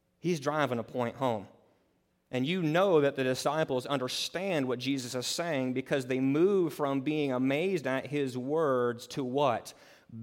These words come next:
Being exceedingly <laughs> astonished. At what Jesus just said. Now, what Jesus is not saying is that it's a sin to be rich. Not saying that.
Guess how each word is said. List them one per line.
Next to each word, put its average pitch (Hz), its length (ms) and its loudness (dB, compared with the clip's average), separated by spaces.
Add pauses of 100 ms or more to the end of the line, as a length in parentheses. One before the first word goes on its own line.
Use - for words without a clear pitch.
Being 170 720 2 (180)
exceedingly 185 1400 2
<laughs> - 140 0
astonished. - 1400 0 (760)
At 131 160 0
what 131 220 4
Jesus 123 420 -2
just 113 280 -6
said. 107 340 -4 (1500)
Now, 165 120 8
what 147 160 2
Jesus 180 500 0
is 151 180 -2
not 214 280 0
saying 127 420 0
is 131 120 0
that 147 180 4
it's 147 120 -2
a 131 60 0
sin 175 360 0
to 143 60 2
be 135 140 0
rich. 135 460 -2 (920)
Not 131 200 0
saying 113 260 -2
that. 113 180 -4